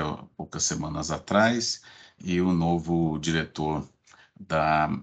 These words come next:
Agência Nacional de Telecomunicações, do Conselho Diretor da Agência Nacional de Telecomunicações, eh, e, eh, e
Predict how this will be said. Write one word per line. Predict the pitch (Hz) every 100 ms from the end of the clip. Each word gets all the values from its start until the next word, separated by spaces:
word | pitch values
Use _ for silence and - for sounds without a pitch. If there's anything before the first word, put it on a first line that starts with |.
| _ -
Agência | 82 78 82 -
Nacional | 78 - 76 78
de | 71 -
Telecomunicações, | 78 76 80 69 69 80 82 - 82 76
do |
Conselho | 82 82 - 82
Diretor | 80 76 - 71 76
da | 85
Agência | 82 82 -
Nacional | - - -
de |
Telecomunicações, | - 73 80 73 76 - - 80 78 - -
eh, | 76 76 - - _ -
e, | 82
eh, | 78 82 - _ _ _ -
e | 82 80 -